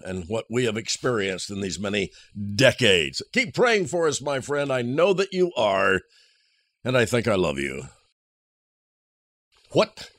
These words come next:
in the world is going on? Shooting here, shooting, shootings everywhere. Just happened in Monterey, California, largest Asian community in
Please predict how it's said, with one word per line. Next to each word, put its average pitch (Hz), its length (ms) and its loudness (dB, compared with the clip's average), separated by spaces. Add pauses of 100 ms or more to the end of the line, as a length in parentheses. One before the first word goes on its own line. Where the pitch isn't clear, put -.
(340)
in 180 220 0
the 165 320 2
world 180 540 2
is 190 180 8
going 185 300 4
on? 98 360 2 (280)
Shooting 240 500 0
here, 165 240 2
shooting, 233 500 0
shootings 254 720 2 (140)
everywhere. 131 920 0 (760)
Just - 140 -6
happened 143 220 2
in 120 100 -2
Monterey, 151 340 0
California, 139 580 0
largest 123 480 -4
Asian 147 520 0
community 139 580 0
in 143 300 2